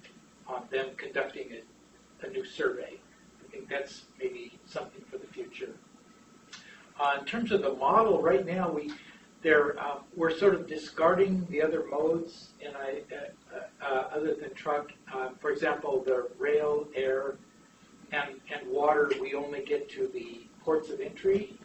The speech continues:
and I would like to see those models extended and actually do rail assignments and having a rail,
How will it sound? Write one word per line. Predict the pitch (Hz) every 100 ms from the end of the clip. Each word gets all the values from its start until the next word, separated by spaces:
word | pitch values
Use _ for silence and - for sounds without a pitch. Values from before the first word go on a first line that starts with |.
| - - - -
and | 143 135
I | 135 147
would | 143
like | 147 156
to | -
see | - 165 147
those | 143 131 131 -
models | 131 127 -
extended | 127 - 147 143 143 147 - -
and | - - 135
actually | 139 - 392
do | 131 131 127 - - - -
rail | 147 147 147 131 - -
assignments | - - 147 147 147 151 - - -
and | - -
having | - - - - - -
a | 139
rail, | - 139 147 139 139